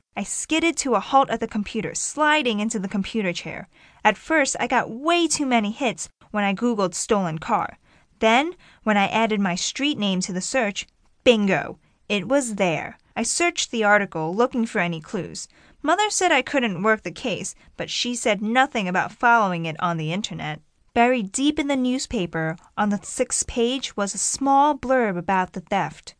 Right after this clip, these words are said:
Apparently, the Las Vegas crime reporter didn't share my opinion about this being the big case. I read that article four times and only learned that similar incidences were happening all over the city. Could this be a serial thief?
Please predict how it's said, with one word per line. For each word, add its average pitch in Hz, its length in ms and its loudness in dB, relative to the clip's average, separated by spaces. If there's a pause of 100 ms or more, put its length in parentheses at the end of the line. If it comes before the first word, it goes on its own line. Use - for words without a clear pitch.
Apparently, 208 800 -2
the 190 100 -2
Las 240 320 4
Vegas 254 320 -2
crime 226 300 0
reporter 185 400 -4
didn't 226 420 0
share 214 220 2
my 190 160 0
opinion 185 440 -2
about 165 280 0
this 190 240 -4
being 180 400 -4
the 170 100 0
big 156 380 -2
case. - 520 -6 (400)
I 254 120 6
read 339 200 6
that 330 200 2
article 247 360 0
four 269 360 -4
times 185 520 -2
and 220 200 -2
only 320 320 -2
learned 262 460 2
that 208 160 2
similar 294 440 0
incidences 214 800 -2 (220)
were 214 260 -2
happening 220 420 -2
all 285 300 6
over 254 260 2
the 226 120 2
city. 277 480 -2 (320)
Could 208 280 -8
this 277 300 0
be 247 260 -4
a 214 60 0
serial 202 600 0
thief? 381 520 0